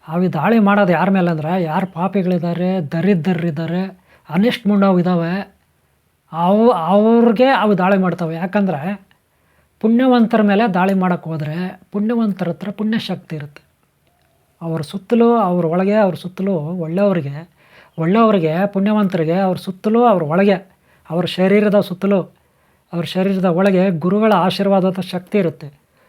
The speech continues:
ದೇವರ, ದೇವತೆಗಳ, ದೈವದ ಆಶೀರ್ವಾದದ ಶಕ್ತಿ ಇರುತ್ತೆ. ಅರ್ಥಾತ್ ಗುರು ದೈವ ಅವರಲ್ಲೇ ಇರ್ತಾರೆ,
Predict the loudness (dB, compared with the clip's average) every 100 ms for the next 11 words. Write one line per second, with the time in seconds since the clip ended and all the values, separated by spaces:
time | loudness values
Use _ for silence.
0 | _ _ _ -6 -2 2 4 4 2 0
1 | -6 -4 0 0 2 2 2 2 -4 -6
2 | -2 2 2 2 2 0 -4 -4 -2 -2
3 | -2 -2 -4 -6 -10 0 0 0 -4 -10
4 | -14 _ _ _ -4 -4 0 0 0 -4
5 | 0 0 2 2 2 2 0 0 2 0
6 | -2 -8 -12